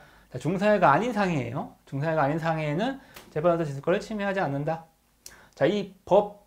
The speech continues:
규정의 입법 취지가 참 이렇게 좀 가벼운 운전자의 과실로 인해 사고가 난 경우에는 자, 형벌, 자,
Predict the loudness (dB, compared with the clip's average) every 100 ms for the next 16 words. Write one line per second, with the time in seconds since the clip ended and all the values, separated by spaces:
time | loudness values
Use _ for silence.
0 | _ -8 4 4 6 2 0 2 2 2
1 | -4 -6 -4 -4 2 2 4 2 0 -12
2 | _ _ _ -2 -2 -2 -2 -2 0 0
3 | -2 -6 -4 0 4 6 6 2 -4 -6
4 | -10 _ _ _ -2 0 2 2 4 2
5 | 2 -2 0 2 2 0 -2 -2 -2 -4
6 | -12 _ _ _ _ _ _ -18 -16 -2
7 | 2 4 2 2 0 0 0 0 -4 -8
8 | _ _ _ _ _ -10 -6 -4 -4 -2
9 | -2 0 -2 -4 -12 _ -8 -8 -14